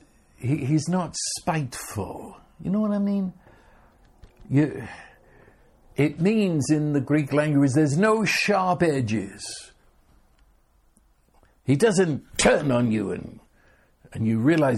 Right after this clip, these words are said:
you, you were cut, you were hurt. You know, when someone out, out of their flesh, they speak a word to you that just cuts you.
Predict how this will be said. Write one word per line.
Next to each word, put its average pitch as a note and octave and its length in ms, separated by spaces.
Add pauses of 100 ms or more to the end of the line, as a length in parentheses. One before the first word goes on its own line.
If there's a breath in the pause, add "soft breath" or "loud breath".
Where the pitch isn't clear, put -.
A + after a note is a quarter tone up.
you, A#2 480
you C3 160
were G#2+ 120
cut, - 440
you B2 100
were B2 80
hurt. C#3 200
You A#3+ 60
know, E3+ 120
when A#2+ 220
someone C3+ 640 (480 loud breath)
out, C3+ 220
out C3+ 220
of A2+ 220 (220)
their G#2 180
flesh, D3 540
they B2 140
speak - 360
a C3+ 120
word C3 480
to C3 100
you D#3 220
that B2 160
just - 200 (140)
cuts - 480
you. - 180